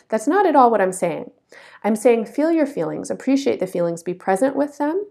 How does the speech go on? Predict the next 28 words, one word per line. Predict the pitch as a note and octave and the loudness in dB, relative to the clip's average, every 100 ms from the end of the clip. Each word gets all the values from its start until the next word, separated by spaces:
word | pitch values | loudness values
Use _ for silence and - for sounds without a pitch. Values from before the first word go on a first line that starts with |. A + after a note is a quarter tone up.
| _ - - - - - | _ -20 -20 -20 -6 2
and | A3+ A#3+ | 4 6
then | A#3 A#3 | 4 2
also | F3+ G3+ - - D#4 D#4+ E4 E4 _ _ _ _ _ _ _ | 2 0 -2 0 2 2 0 -6 _ _ _ _ _ _ _
remember | G3 A3 G#3+ G3+ G3 | 0 2 4 4 2
the | F#3+ | 2
big | F#3 E3+ | 0 -2
picture. | - - - - - _ _ | -6 -10 -12 -14 -16 _ _
Remember | G3+ G#3+ G3+ G3 | 0 2 2 2
that | F#3+ | 2
all | F3+ F3 | 4 2
feelings | F3 F3 E3+ E3+ | 0 -2 -2 -4
are | E3+ | -6
temporary. | E3 E3 - - - - G#3 | -6 -10 -8 -8 -8 -10 -10
Remember | - G3+ G3 F#3+ G3 | -2 0 2 2 2
that | G3 - | 0 -2
your | F#3 F3+ | 0 2
life | F3+ F3 E3+ - _ _ - | 2 0 0 -6 _ _ -2
is | F#3+ E3+ | -2 0
a | |
sea, | F3 - F#3+ F#3 | -4 -6 -6 -2
you | G3 | -2
know, | F3+ D#3+ E3+ | 0 0 -2
a | |
grain | G3 G#3+ G3+ | 0 2 2
of | F#3+ | 2
sand | - G#3 A3 F#3+ | 2 4 2 0
on | A3+ | 0
the | A3+ F3+ | 0 -2